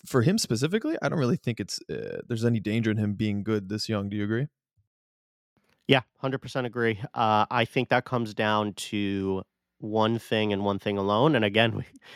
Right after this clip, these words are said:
Speaker 2: we're gonna mention Rafael Nadal a lot in this player <laughs> profile, but, uh, what's the commonality between Rafael Nadal,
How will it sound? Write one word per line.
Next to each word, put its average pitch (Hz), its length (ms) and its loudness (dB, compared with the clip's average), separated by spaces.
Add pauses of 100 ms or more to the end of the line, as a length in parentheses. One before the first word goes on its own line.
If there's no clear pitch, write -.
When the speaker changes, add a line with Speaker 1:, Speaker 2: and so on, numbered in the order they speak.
(300)
Speaker 2:
we're 123 100 -4
gonna 147 80 2
mention 175 280 2
Rafael 160 320 2
Nadal 120 380 4
a 107 40 2
lot 101 260 4
in 101 100 -6
this 107 100 -6
player 113 320 0
<laughs> - 0 -
profile, 117 600 -2
but, 110 300 0 (400)
uh, 104 480 4 (680)
what's 117 420 2
the 135 100 -4
commonality 107 760 0
between 98 380 -8
Rafael 107 380 0
Nadal, 101 540 0